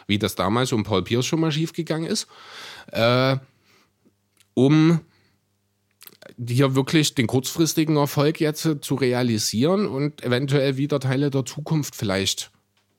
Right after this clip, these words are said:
zu opfern dafür. Das ist jetzt die große Frage, wie will man damit umgehen. Dahin einher, damit einher geht sicherlich auch die Wahl des neuen Coaches. Tyronn Lue ist ja da schon genannt worden. Aber mir ist jetzt, äh, ich stell mir wirklich die Frage, sind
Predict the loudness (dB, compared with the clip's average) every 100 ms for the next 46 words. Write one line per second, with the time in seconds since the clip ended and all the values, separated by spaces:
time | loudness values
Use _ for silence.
0 | -12 -8 -6 -4 -6 -4 -4 -2 -4 -4
1 | -2 -2 -2 -4 -6 -4 -4 -6 -6 -2
2 | -2 -2 -2 -2 -2 -2 -2 -2 -2 -4
3 | -2 -4 -6 -14 -20 -6 -2 2 2 2
4 | 0 -8 -2 0 2 2 0 0 0 -2
5 | -2 -2 -2 -2 -2 -4 -2 -2 0 0
6 | 0 -2 -4 -2 -2 -2 -2 -2 -2 0
7 | -2 -2 -6 -10 -18 _ -6 -2 0 2
8 | 2 2 0 -2 -2 -2 -2 -2 -2 -4
9 | -4 -4 -6 -8 -18 -20 -16 -6 -2 2
10 | 2 2 -2 -2 -2 -2 -8 -10 -10 -4
11 | -2 0 2 4 2 2 -2 -2 -6 -2
12 | -2 0 -2 -4 -12 -20 _ -2 0 0